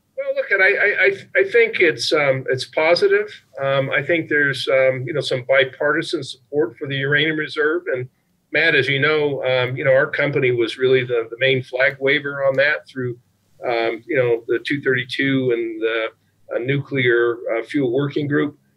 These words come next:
So, uh, you know, I think it's, um, you know, getting bipartisan support for the right reasons, and, you know, it's put a little bit of buzz back into the, into the stock, uh, stocks of uranium producers in the United States. So, uh, you know, I think it's the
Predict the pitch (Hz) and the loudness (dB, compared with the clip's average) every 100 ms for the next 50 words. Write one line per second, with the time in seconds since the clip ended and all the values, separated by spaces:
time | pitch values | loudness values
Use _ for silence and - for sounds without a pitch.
0 | _ _ - - 135 131 123 131 127 139 | _ _ -8 2 6 6 4 2 2 2
1 | 160 135 135 156 147 143 - - 131 127 | 4 4 4 2 2 -2 0 2 4 2
2 | 120 113 - 143 123 156 147 135 131 131 | -2 -6 -2 0 2 2 0 2 4 4
3 | 131 147 139 135 131 127 - - 151 175 | 4 2 2 0 -4 -6 -8 0 0 0
4 | 143 127 135 143 127 156 175 98 - - | -2 2 4 2 2 0 0 -4 -8 0
5 | 117 117 - _ _ _ 147 131 131 - | 0 0 -6 _ _ _ 2 4 4 2
6 | 180 147 139 131 127 - 131 143 135 143 | 4 4 2 2 2 4 4 4 0 2
7 | 135 131 151 139 143 131 127 120 131 127 | 2 2 0 -2 -4 -2 -2 -2 -6 -6
8 | 123 120 - 151 147 170 - - - 123 | -6 -6 -2 -2 0 0 -4 -12 -8 -4
9 | 120 - 156 143 165 - 156 135 139 143 | -4 -2 0 0 0 -2 -2 -2 0 2
10 | 156 151 147 147 160 175 165 156 147 151 | 2 -2 -2 -2 0 -2 -2 -4 -4 -2
11 | 156 147 - 165 156 - 147 135 135 - | -2 -2 0 0 0 -4 0 2 0 -6
12 | _ _ _ 135 139 143 139 151 151 147 | _ _ _ -4 0 2 2 2 2 2
13 | 143 - 143 143 170 160 165 147 123 - | 2 2 0 2 2 2 0 -2 -2 -2
14 | 143 143 131 | 0 2 0